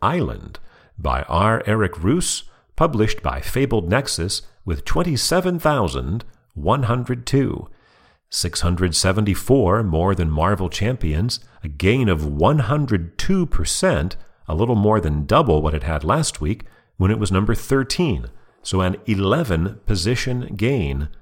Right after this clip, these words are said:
to move back into the top ten for the first time, and again, in three months. Spirit Island's previous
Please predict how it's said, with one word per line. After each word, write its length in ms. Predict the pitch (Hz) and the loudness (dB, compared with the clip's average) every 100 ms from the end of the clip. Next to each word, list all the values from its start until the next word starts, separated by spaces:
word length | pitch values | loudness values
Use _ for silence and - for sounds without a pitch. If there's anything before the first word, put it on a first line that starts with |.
| _ _ - | _ _ -8
to 100 | 95 | -2
move 380 | 90 95 80 76 | 2 2 2 0
back 300 | 98 135 - | 0 0 -2
into 140 | 131 | -4
the 80 | 120 | -4
top 340 | - 117 113 - | -4 -4 -4 -2
ten 300 | 139 90 90 | -2 0 -2
for 60 | |
the 80 | 87 | -4
first 300 | 92 98 - | -2 -4 -4
time, 360 | - 73 76 71 - _ _ _ _ | -4 -4 -4 -6 -14 _ _ _ _
and 100 | 65 | -8
again, 380 | 71 90 73 82 - | -2 0 -2 -4 -6
in 220 | 87 80 | -4 -2
three 240 | - 76 | -2 0
months. 560 | 78 92 76 - - - - _ _ _ _ _ _ | 0 -2 -4 -10 -14 -14 -20 _ _ _ _ _ _
Spirit 420 | - 135 113 87 | -4 0 2 2
Island's 640 | 85 110 98 87 85 - | 4 4 4 2 0 -2
previous 680 | - - 165 156 113 92 | -2 0 2 2 2 2